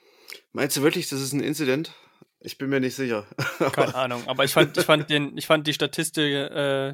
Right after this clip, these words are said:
Speaker 2: die Ver-, Statistik fand ich gut.
Speaker 1: Ja,
Speaker 2: Ähm,
Speaker 1: auf jeden
Speaker 2: hörst du
Speaker 1: Fall.
Speaker 2: mich denn eigentlich laut genug?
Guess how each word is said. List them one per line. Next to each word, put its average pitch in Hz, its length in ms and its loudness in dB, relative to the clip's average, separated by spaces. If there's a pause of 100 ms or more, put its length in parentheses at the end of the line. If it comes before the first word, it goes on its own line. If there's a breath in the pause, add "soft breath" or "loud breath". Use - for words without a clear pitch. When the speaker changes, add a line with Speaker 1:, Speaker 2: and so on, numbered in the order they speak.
Speaker 2:
die 143 60 -14
Ver-, 147 100 -10 (240)
Statistik 151 520 -6
fand 127 160 -4
ich 127 80 -16
gut. 131 160 -8 (480 loud breath)
Speaker 1:
Ja, 175 140 10
Speaker 2:
Ähm, 175 80 6
Speaker 1:
auf 170 40 0
jeden 156 140 6
Speaker 2:
hörst 220 160 6
du - 20 6
Speaker 1:
Fall. 135 80 8
Speaker 2:
mich 269 120 4
denn 208 120 2
eigentlich 170 400 4
laut 151 240 2
genug? 131 360 -4